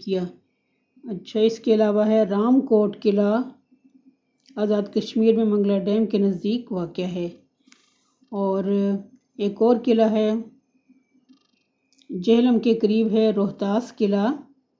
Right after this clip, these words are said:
ये शेर शाह सूरी ने तकरीबन पौने पाँच सौ साल कबल बनाया था, तामीर कराया था।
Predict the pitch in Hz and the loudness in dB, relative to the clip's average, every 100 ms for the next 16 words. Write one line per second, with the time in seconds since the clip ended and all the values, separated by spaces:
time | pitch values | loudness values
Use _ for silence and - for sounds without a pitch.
0 | _ _ _ _ _ _ _ - 208 214 | _ _ _ _ _ _ _ -4 0 0
1 | - 214 208 208 202 208 202 208 208 226 | 2 0 0 -2 -2 0 0 2 0 -2
2 | 226 - 190 190 202 233 226 214 208 208 | -4 -4 -4 -2 0 0 0 -2 0 0
3 | 220 240 - - _ _ _ - 240 254 | 0 -2 -6 -20 _ _ _ -8 -4 0
4 | 269 262 214 208 214 190 190 196 196 202 | 0 0 0 0 -2 -4 -4 -4 -4 -4
5 | 202 185 180 175 190 202 170 170 - _ | -2 -2 -4 -2 -4 -6 -10 -12 -16 _
6 | _ _ _ - 202 196 190 185 185 180 | _ _ _ -6 -2 -2 -2 -4 -6 -6
7 | 175 | -8